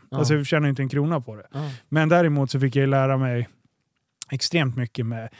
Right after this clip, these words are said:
Speaker 2: tillsynsmyndigheter och
Speaker 1: Mm.
Speaker 2: alkoholtillstånd. Alltså, det var
Speaker 1: Mm.
Speaker 2: jätte, jätteroliga år. Eh, men, eh, men då var jag ju lite anställd, fast jag inte fick betalt.
Speaker 1: Ja.
Speaker 2: Eh,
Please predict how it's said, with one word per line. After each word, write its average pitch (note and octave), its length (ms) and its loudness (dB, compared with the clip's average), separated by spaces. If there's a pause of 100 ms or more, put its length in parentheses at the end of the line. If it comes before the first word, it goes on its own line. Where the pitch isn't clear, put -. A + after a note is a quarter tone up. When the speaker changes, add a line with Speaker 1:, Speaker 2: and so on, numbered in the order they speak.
(140)
Speaker 2:
tillsynsmyndigheter C#3 1500 0
och - 100 2
Speaker 1:
Mm. C3+ 120 0
Speaker 2:
alkoholtillstånd. C#3 960 0
Alltså, C3 180 -2 (260)
det C#3+ 60 -6
var D3+ 140 4
Speaker 1:
Mm. - 40 2
Speaker 2:
jätte, E3 460 0
jätteroliga D3+ 560 2
år. C3 300 0 (440)
Eh, C3 440 0
men, C3+ 340 0
eh, B2+ 140 -2 (280)
men F#3 240 2
då A3 140 6
var F3+ 200 2
jag D#3+ 140 2
ju D#3 60 0
lite E3 380 0
anställd, A2+ 580 -6
fast - 300 -4
jag C#3+ 100 2
inte C3 160 -2
fick B2 180 -4
betalt. G#2+ 480 -2
Speaker 1:
Ja. B2+ 340 -2
Speaker 2:
Eh, C3 360 -2